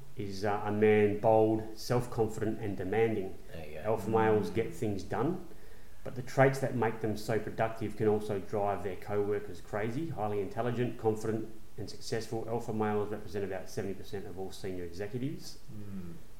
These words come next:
Speaker 3: Probably doesn't sound
Speaker 2: Type
Speaker 3: as much
Speaker 2: A
Speaker 3: like a,
Speaker 2: kinda,
Speaker 3: like
Speaker 2: yeah.
Speaker 3: a stoic.
Speaker 1: No,
Speaker 2: Oh, no,
Speaker 1: um,
Speaker 2: absolutely not.
Speaker 3: 'Cause, like, here's a, another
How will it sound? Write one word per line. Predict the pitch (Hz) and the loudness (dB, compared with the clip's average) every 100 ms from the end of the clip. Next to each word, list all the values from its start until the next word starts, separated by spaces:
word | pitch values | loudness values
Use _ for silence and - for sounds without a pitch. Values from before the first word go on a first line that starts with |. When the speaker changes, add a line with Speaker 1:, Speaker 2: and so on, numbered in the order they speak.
| - | -8
Speaker 3:
Probably | 175 107 | -6 -4
doesn't | 101 107 110 | -2 -2 -4
sound | 95 92 92 - | -4 -4 -6 -6
Speaker 2:
Type | - 123 - | -2 0 0
Speaker 3:
as | |
much | - 117 | -2 -2
Speaker 2:
A | 120 | -2
Speaker 3:
like | 120 | -2
a, | |
Speaker 2:
kinda, | 87 113 107 | -4 -4 -4
Speaker 3:
like | 110 113 | -4 -4
Speaker 2:
yeah. | |
Speaker 3:
a | 85 | -6
stoic. | - - 90 73 - | -6 -6 -4 -6 -6
Speaker 1:
No, | 110 107 104 101 - | 0 2 2 0 -2
Speaker 2:
Oh, | 135 101 | -2 0
no, | 113 | 0
Speaker 1:
um, | - 101 | 0 0
Speaker 2:
absolutely | 101 101 92 87 | -2 -4 -6 -4
not. | 117 92 | -4 -4
Speaker 3:
'Cause, | 113 | -2
like, | 104 | 0
here's | 117 101 | 0 0
a, | 95 92 | -2 -4
another | 95 113 | -2 2